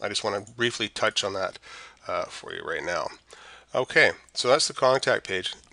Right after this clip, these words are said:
Tip, now what I do next, I just sort of start with every other page, open it up,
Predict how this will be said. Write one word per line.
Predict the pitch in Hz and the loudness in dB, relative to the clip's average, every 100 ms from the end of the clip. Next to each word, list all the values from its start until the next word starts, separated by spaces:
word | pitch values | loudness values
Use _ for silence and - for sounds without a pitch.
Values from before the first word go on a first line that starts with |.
| - | -4
Tip, | - 165 - | 2 2 4
now | 135 156 | 6 6
what | 180 180 | 6 4
I | 165 | 4
do | 151 | 4
next, | 147 160 - - | 4 4 4 0
I | 127 | 2
just | 165 | 2
sort | - - | 2 2
of | |
start | - 143 131 - - | 2 4 4 2 -4
with | 110 - | -8 -2
every | 131 143 147 | 2 2 4
other | 139 131 | 2 2
page, | - 117 113 - - | 2 2 2 -2 -2
open | 127 131 135 | -2 2 4
it | 110 | 6
up, | 107 | 4